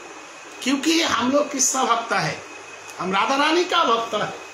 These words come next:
यह हमारा संस्कार है। भगवान गीता में बोला है, "जो आदमी अच्छा काम करेगा, भगवान का नाम लेगा, उसको मणिपुरी समाज जैसा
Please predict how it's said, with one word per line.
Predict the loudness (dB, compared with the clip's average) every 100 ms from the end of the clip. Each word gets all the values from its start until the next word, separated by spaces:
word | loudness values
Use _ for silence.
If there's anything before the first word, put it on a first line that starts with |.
| -16 -16 -16 -16 -16 -16 -16 -16 -14 -12 -10 -10 -12 -12 -12 -14 -16 -16 -16 -6 0
यह | 4
हमारा | 6 6 4
संस्कार | 4 2 2 2 2 2
है। | -2 -10 -14 -16 -16 -16 -16 -16 -16 -16 -16 -16 -16 -4
भगवान | 0 4 4 4 4
गीता | 0 0 2
में | 4 4
बोला | 6 6 4
है, | 4 2 -2 -6 -12 -16 -16 -16 -16 -16 -18 -18 -18 -18 -18 -18 -16 -16 -16 0
"जो | 4
आदमी | 6 4 2 2
अच्छा | 2 2 0 2
काम | 2 2
करेगा, | 2 4 4 4
भगवान | 2 2 4 4 4
का | 2
नाम | 2 4 6
लेगा, | 6 6 4 4
उसको | 2 2 2 4 4
मणिपुरी | 4 4 2 0 2
समाज | 2 2 4 4 4
जैसा | 4 4 4 6 6 4